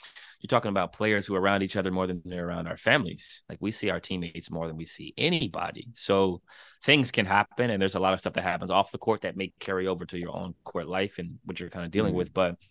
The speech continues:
Speaker 1: I think I was more interested in, like, the practice, what was happening in the practice, what was going on, because it gets competitive. Like,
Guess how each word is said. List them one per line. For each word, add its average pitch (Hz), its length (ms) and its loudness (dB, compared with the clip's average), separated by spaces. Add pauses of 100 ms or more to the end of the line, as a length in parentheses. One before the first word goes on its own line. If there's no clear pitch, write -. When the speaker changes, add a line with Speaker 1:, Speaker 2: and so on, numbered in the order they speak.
(500)
Speaker 1:
I 107 140 2
think 131 340 2 (560)
I 120 60 6
was 143 160 8
more 127 180 6
interested 113 480 4
in, 101 120 6
like, 92 280 -2 (220)
the - 160 -2
practice, - 760 2
what 104 120 0
was 107 180 -4
happening 101 380 2
in 92 60 0
the 92 80 -2
practice, 90 520 -2
what 95 140 -2
was 95 120 -6
going 98 200 0
on, 98 80 4
because 95 220 -2
it 113 40 -4
gets 156 240 -2
competitive. 123 640 -2
Like, - 220 -12